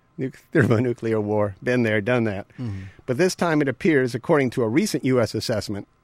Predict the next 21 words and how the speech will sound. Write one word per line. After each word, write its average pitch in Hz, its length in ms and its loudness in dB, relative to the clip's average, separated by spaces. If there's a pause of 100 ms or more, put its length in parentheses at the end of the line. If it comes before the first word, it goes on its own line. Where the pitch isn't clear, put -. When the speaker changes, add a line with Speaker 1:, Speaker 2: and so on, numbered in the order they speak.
Speaker 1:
that 113 120 -4
was 107 160 -4
just 107 300 -6 (640)
announced 107 400 -2
this 90 200 -10
morning, 165 400 2 (800)
uh, 117 220 -2 (400)
it 139 140 0
has 135 440 0 (140)
nuclear 120 360 0
capability. 104 760 -4 (100)
They 117 100 0
can 117 140 -2
put 131 180 -2
small 127 320 2
warheads 107 520 0
on 104 140 0
their 98 100 -2
missiles 98 440 -6
now. 95 220 -14 (200)
Speaker 2:
Yeah. 113 460 -6